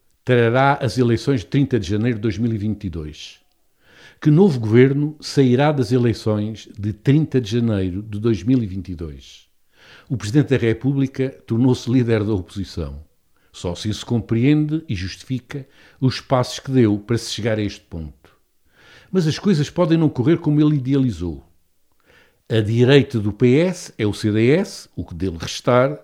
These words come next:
o P S D e o Iniciativa Liberal. Por supondo que este espaço político ganhará, difícil será ganhar com maioria. E assim, o partido do republicano presidente, o P S D,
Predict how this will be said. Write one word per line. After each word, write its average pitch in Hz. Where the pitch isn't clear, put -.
o 131
P 170
S 143
D 175
e 147
o -
Iniciativa 131
Liberal. 82
Por 135
supondo -
que 180
este -
espaço -
político 113
ganhará, 107
difícil 156
será 113
ganhar 127
com 123
maioria. 101
E 214
assim, 180
o 143
partido 151
do 123
republicano 135
presidente, 131
o 104
P 110
S 113
D, 120